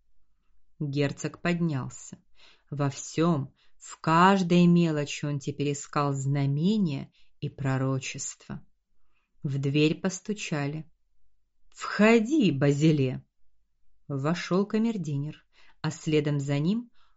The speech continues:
рослый рейтерский сотник. Всё внимание герцога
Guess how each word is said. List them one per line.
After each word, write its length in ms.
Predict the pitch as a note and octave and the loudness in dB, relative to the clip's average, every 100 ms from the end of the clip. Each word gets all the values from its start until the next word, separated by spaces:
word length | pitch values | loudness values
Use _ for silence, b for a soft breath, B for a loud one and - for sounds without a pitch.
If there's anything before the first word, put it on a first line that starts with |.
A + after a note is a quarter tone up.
| _ | _
рослый 680 | D3+ F3 D#3+ G3+ - A#3+ A3 | 0 4 4 4 0 2 4
рейтерский 600 | C#3 C#3+ - - - D#3 | 4 0 -4 -10 -10 -10
сотник. 720 | - - C3+ - D3 - - _ _ _ - - _ _ | -8 -6 -6 -6 -12 -12 -20 _ _ _ -20 -20 _ _
Всё 380 | - - E3+ D#3 | -14 0 4 4
внимание 600 | D3+ D3+ C#3+ C#3 C#3 C#3 | 4 0 0 0 0 -2
герцога 680 | C3+ F3+ A3 - C3+ C#3 | -2 -2 -4 -10 -10 -10